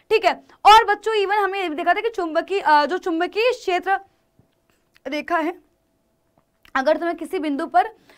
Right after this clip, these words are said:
चुंबकीय क्षेत्र की दिशा फाइंड आउट करनी है तो भी तुम कर सकते हो, है ना। तो बच्चों बिल्कुल कुछ कुछ वैसा ही तुम्हें मिल रहा होगा यहाँ पर, है ना।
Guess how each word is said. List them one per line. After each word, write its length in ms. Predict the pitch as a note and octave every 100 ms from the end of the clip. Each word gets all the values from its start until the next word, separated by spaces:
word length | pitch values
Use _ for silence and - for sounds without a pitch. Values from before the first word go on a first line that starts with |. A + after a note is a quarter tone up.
| _
चुंबकीय 520 | - F4+ F4 F4+ F#4+ G#4+
क्षेत्र 360 | - E4+ -
की 100 | D4+
दिशा 360 | D4+ D4 G4 G#4+
फाइंड 300 | G#4+ C#4+ C#4+
आउट 140 | D4
करनी 220 | D4 C4
है 60 | E4+
तो 100 | F4
भी 140 | C4+
तुम 140 | D4 F4
कर 140 | B3+
सकते 340 | A3+ G#3 _ F3+
हो, 140 | F#3 _ _ -
है 60 | D#4+
ना। 140 | G4 F4+ _ _ - _ _ _
तो 40 | D4+
बच्चों 280 | F4 - G#4+
बिल्कुल 280 | E4 E4 G4+
कुछ 180 | G4 -
कुछ 180 | G#4+
वैसा 260 | F4 D4 D4+
ही 60 | F#4
तुम्हें 180 | F#4+
मिल 140 | D#4+ D4
रहा 120 | C#4+
होगा 220 | B3+ B3
यहाँ 120 | B3
पर, 140 | A#3 G#4+ - _ _ _ _ _ _ _ _ _ _ _ _ _
है 160 | _ C#4
ना। 180 | A#3+